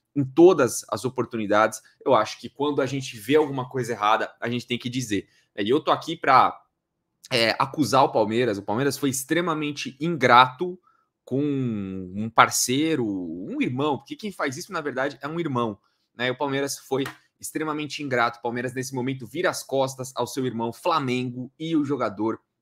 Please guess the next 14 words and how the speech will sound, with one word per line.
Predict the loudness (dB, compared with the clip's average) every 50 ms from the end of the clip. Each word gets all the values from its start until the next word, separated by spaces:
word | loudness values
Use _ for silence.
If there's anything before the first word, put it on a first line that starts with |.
| _ _ -4
Andreas | -4 -2 0 0 0 -2 -2 -4 -6
Pereira. | -4 -2 -2 -2 -2 -4 -4 -6 -10 -14 _ _ _ _
Por | -4 -4 -4 -2
quê? | -2 -2 -2 -2 -2 -6 _ _ _ _ _ _ _ _ _ _
Olha | -8 -6 -6 -6
só, | -6 -6 -4 -4 -4
vou | -4 -4
mostrar | -6 -6 -4 -4 -4 -4
aqui | -4 -6 -6
pra | -4 -4
vocês, | -2 -4 -4 -6 -6 -6 -6 -6 -8 -12 -16 -18 _
vocês | -8 -8 -6 -4
vão | -6 -6
entender. | -6 -6 -6 -6 -4 -4 -4 -6